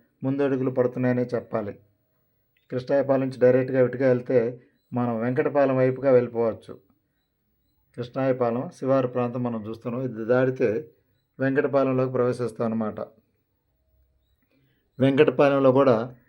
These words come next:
నేషనల్ హైవే అంటే విజయవాడ పశ్చిమ బైపాస్ రోడ్డు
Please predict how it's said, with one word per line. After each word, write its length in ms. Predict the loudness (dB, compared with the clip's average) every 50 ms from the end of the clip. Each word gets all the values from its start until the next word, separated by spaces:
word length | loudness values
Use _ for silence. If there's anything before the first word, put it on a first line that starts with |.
| _ _ _ _ _ _ _ _ _ _ _ _ _ _ _ _ -4
నేషనల్ 380 | -2 0 0 0 -2 -2 0 2
హైవే 520 | 4 4 4 6 6 4 4 2 -2 -8 -16 _ _ _ _
అంటే 200 | -6 2 4 6 6 6 4 0 -6 -18 -20 _ -4
విజయవాడ 380 | 0 0 2 4 4 4 2 2
పశ్చిమ 440 | 0 0 -2 -4 -4 -6 -6 -6
బైపాస్ 460 | 0 2 2 2 4 4 2 0 2 2
రోడ్డు 360 | 2 4 4 2 2 0